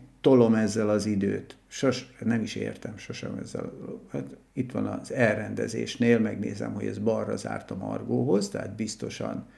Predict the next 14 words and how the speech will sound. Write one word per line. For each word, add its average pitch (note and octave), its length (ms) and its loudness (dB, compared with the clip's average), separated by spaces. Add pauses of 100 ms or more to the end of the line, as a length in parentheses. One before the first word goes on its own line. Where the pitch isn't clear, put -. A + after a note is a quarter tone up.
(540)
a A2 140 -2
vízszintes G#2+ 840 6
helyzete, G#2+ 580 -2
pozíciója A2 720 -4
az - 140 -6
rendben C3+ 420 4
van, E3 180 0
és - 160 -6
akkor A2+ 260 0
most C#3 280 8
jön G#2+ 140 -2
az, A2+ 240 -4
hogy G#2 200 -2 (100)
itt - 320 -2